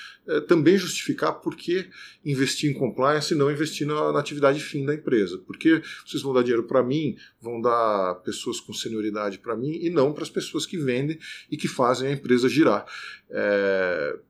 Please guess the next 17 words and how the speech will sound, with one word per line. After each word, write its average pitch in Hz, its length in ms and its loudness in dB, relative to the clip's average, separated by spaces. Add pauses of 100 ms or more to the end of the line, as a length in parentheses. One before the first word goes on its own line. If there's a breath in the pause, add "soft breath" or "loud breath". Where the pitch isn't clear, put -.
(100)
eu, 113 220 -2
eu 107 80 -2
sempre 127 280 -4
brincava 120 480 0
dizendo, 107 300 -2
"Olha, 92 180 0
a, 98 400 -4
a 104 40 -8
nossa 110 640 -2 (720)
matéria-prima 113 1120 -2 (320)
que - 140 -10
jurídico 113 560 -6
interno 101 360 -6
de 98 120 -10
empresa, 92 640 -10 (480)
eh, 90 560 -14 (160)
trabalha 95 580 -2